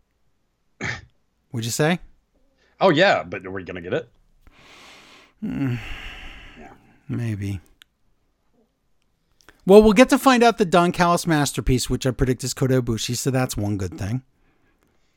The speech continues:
Speaker 2: I guess.
Speaker 1: We'll get to book more stuff for, when is Grand Slam?
Speaker 2: It's not for a while, is it? I, I, I don't even know.
Speaker 1: Um,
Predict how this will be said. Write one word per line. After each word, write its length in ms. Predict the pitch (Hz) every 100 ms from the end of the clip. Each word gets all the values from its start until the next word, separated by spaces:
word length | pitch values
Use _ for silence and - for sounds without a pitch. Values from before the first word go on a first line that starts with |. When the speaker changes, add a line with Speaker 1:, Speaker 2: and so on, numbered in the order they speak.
| _ _ _ _ -
Speaker 2:
I 40 | 110
guess. 540 | - 76 85 80 - - _ _ _ _ -
Speaker 1:
We'll 100 | 135
get 160 | 160
to 60 | -
book 260 | 147 170 -
more 200 | 156 147
stuff 380 | - - 151 -
for, 500 | - 139 135 131 127
when 240 | 131 170
is 140 | 226
Grand 260 | - 240 240
Slam? 380 | - 262 269 254 _ _ _ _ _ _ _ _ _ _ _ _ - - _ - - _ - - - -
Speaker 2:
It's 140 | - -
not 160 | 147
for 80 | 110
a 40 | 78
while, 360 | 78 107 95
is 140 | 82 104
it? 120 | 123 _
I, 60 | -
I, 680 | - - - 101 95 90 98
I 40 |
don't 360 | 98 107 101 90
even 220 | 71 73
know. 240 | 69 62 _ _ _ _ _ -
Speaker 1:
Um, 1500 | 113 101 98 98 101 101 101 101 101 101 101 101 101 98